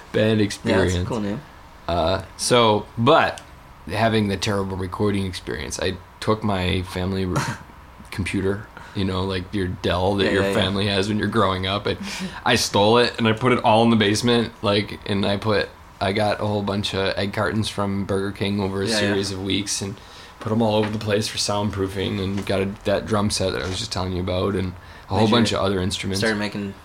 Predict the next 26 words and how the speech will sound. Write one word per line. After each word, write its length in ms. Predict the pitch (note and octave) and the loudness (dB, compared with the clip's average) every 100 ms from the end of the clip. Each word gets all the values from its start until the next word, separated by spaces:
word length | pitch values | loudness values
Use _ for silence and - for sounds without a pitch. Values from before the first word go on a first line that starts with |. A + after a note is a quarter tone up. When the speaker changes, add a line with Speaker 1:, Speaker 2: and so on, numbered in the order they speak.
| - | -18
Speaker 2:
tunes. 460 | - A#2+ A2+ A#2 - - - - - | -6 -4 -4 -6 -12 -16 -20 -20 -6
Speaker 1:
Yeah, 400 | B2 C#3+ C#3 G2+ | 2 4 4 2
Speaker 2:
Sweet. 140 | G#2 A2 | 2 2
Speaker 1:
and 80 | B2 | 4
that's 240 | B2 - | 2 2
the, 120 | B2+ | 2
my, 160 | A#2 A2+ | 2 4
you 120 | G#2+ | 4
know, 100 | G#2+ | 2
I 80 | G#2+ | 2
was 100 | A2+ | 2
using 220 | A2+ A2 | 0 2
Audacity, 680 | G2+ F#2+ G2 G2 F#2 G#2 G2+ G#2 A2+ | 0 0 0 0 -2 -4 -2 -4 -4
that 240 | G2+ F#2 | -4 -4
recording 440 | - F#2 G2 F#2+ F#2+ | -4 -6 -4 -4 -6
Speaker 2:
I 20 | |
have 60 | |
a 20 | - | -4
Speaker 1:
program. 400 | F#2+ G2 G2 A2 | 0 0 0 0
Speaker 2:
friend 400 | C#3 D3+ C#3+ - - | 0 0 -2 -8 -6
that 120 | A2+ | -2
was, 300 | G#2 G2+ - F#2 - | -2 -4 -8 -8 -6
that 120 | G#2+ | -4
uses 360 | G#2 G#2 G2+ G2 | -2 -2 -4 -4
an 140 | F#2+ | -6
eight-track 580 | A2+ A#2 C#3 C3+ C3+ | -6 -4 -2 0 -2